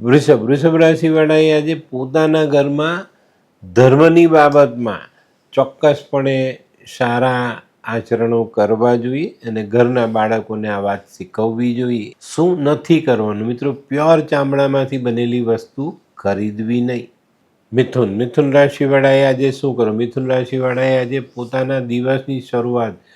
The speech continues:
ઘરના વડીલોના આશીર્વાદ લઈને કરવાની જરૂરિયાત છે. શું નથી કરવાનું? મિત્રો, આજે કોઈની ગેરંટીમાં સાઇન નહીં કરતા.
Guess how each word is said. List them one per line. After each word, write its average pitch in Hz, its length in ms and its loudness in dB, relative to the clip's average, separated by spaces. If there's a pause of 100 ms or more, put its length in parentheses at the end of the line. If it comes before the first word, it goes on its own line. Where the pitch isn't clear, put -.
(420)
ઘરના 135 840 0
વડીલોના 135 680 0
આશીર્વાદ 120 560 -2
લઈને 120 580 -2
કરવાની 110 600 -6
જરૂરિયાત 104 540 -6
છે. - 340 -10 (420)
શું 175 300 -6
નથી 151 460 -4
કરવાનું? 113 480 -4
મિત્રો, 120 200 -4
આજે 123 180 -2
કોઈની 123 420 -2
ગેરંટીમાં 123 800 -2
સાઇન 101 440 -4
નહીં 87 240 -8
કરતા. - 440 -16